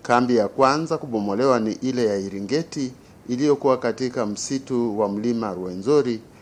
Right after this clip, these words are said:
upande wa Kongo, ambayo ilibomolewa mwanzoni mwa mwaka huu na jeshi la Kongo. Naye waziri wa habari na msemaji wa serikali ya Kongo, Bwana Patrick Muyaya,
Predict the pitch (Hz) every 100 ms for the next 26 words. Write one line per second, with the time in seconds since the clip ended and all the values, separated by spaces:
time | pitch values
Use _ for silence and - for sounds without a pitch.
0 | - 113 107 131 120 107 92 90 127 120
1 | 110 90 - 101 107 127 131 110 110 101
2 | 110 107 120 127 120 110 92 98 101 104
3 | 131 185 165 98 95 87 87 92 101 135
4 | 127 113 - - - - 120 120 127 117
5 | - 90 82 - 113 110 98 85 - -
6 | 113 143 156 127 113 147 139 117 117 120
7 | 123 117 101 - 107 107 135 135 127 113
8 | 98 - 113 104 90 87 131 127 123 101
9 | 92 92 - 120 - 107 92 90 92 123
10 | 143 117